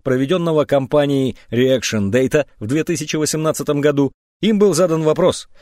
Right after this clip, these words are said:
кто из новых участников рынка окажет на отрасль наиболее существенное влияние. Около пятидесяти девяти процентов указали на Amazon. Второе место с результатом лишь в четырнадцать процентов было отдано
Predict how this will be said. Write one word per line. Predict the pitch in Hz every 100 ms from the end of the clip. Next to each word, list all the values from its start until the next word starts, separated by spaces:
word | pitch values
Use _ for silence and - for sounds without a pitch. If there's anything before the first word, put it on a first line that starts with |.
| -
кто | - 254
из | 233 160
новых | 196 180
участников | 156 156 147 147 131 123
рынка | 143 160 160 160
окажет | 143 131 180 156 147
на | 143
отрасль | 165 160 156 160 151
наиболее | 135 127 139 143 139
существенное | 165 156 143 - 123 123 123
влияние. | 127 127 82 69 - _ _ _ _ -
Около | 170 175 170
пятидесяти | 165 156 190 165 - 147 143
девяти | 139 143 143
процентов | 127 107 - 139 143 143 -
указали | 127 113 98 113
на | 110 117
Amazon. | 120 131 104 87 69 _ _ _ _ -
Второе | - 160 170
место | 151 147 - 170
с | 135
результатом | 104 117 110 139 135 123
лишь | 139 -
в |
четырнадцать | - 180 175 127 98 - 92
процентов | 104 - 143 151 160
было | 147 185 170
отдано | - 165 147 160 160